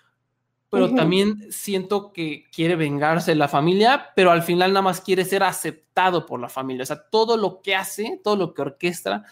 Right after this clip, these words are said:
Speaker 1: es para infiltrarse y ganarse la confianza de estos liberales. ¿Por qué? Porque no se quiere seguir sintiendo como un granjero,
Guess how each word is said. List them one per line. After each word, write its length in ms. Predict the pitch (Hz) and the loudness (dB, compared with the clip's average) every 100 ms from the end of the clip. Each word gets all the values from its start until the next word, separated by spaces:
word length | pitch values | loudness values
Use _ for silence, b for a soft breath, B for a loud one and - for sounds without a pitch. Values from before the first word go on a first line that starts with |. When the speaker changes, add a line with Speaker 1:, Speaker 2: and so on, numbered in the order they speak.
| b b b _ | b b b _
Speaker 1:
es 440 | 190 196 202 - _ _ _ _ | -2 0 -2 -10 _ _ _ _
para 580 | - 175 175 175 185 - _ _ _ _ _ _ _ _ _ _ _ _ - - | 0 2 2 0 -4 -16 _ _ _ _ _ _ _ _ _ _ _ _ -20 -2
infiltrarse 1120 | 185 165 165 151 185 190 190 180 208 233 - b - | -2 0 -2 -2 0 2 0 -2 -4 -4 -10 b -10
y 120 | 190 | -4
ganarse 480 | 160 156 175 185 196 | -2 0 0 0 -2
la 180 | 160 - | -4 -4
confianza 640 | 151 143 - 175 226 214 151 | -8 -8 -6 -2 -2 -2 -4
de 60 | |
estos 220 | 151 147 | -6 -8
liberales. 400 | 139 151 302 254 | -6 -4 -2 -2
¿Por 180 | - 170 | -4 -8
qué? 100 | 247 | -6
Porque 240 | 208 170 175 | -8 -8 -6
no 120 | 202 | -6
se 160 | 208 | -8
quiere 200 | 208 196 | -2 -2
seguir 300 | 190 151 180 | -2 -4 -6
sintiendo 460 | 170 151 160 170 165 | -4 -4 -2 -4 -4
como 220 | 143 147 | -6 -4
un 220 | 160 165 160 | -4 -4 -2
granjero, 720 | 156 139 - 196 165 123 | -2 -2 -4 -6 -6 -8